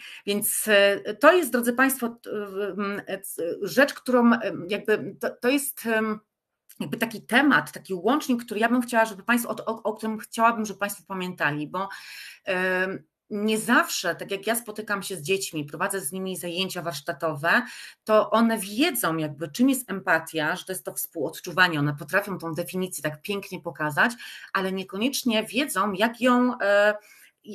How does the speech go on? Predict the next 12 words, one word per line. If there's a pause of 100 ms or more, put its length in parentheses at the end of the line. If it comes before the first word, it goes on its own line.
(100)
jakby
jak, (180)
jaką
ona
ma
wartość,
jaką
wartość
wnosi
do
naszego
życia